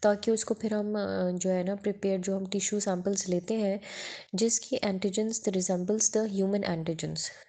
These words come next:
जिसमें हमारे पास monkey esophagus, guinea pig, अ, इसमें हम रैट esophagus भी ले सकते हैं, रैट लिप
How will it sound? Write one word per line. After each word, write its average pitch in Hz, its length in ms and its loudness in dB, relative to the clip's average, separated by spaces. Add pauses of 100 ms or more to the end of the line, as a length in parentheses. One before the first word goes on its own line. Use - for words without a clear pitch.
(280)
जिसमें 208 360 0
हमारे 208 260 2
पास 202 260 0
monkey 175 360 -2
esophagus, 202 760 0
guinea 190 440 0
pig, 202 100 2 (760)
अ, 180 400 2
इसमें 196 280 -2
हम 214 320 -2
रैट 190 500 4
esophagus 202 600 0
भी 196 160 4
ले 196 140 6
सकते 180 320 2
हैं, 175 280 -2 (540)
रैट 190 340 6
लिप 202 240 4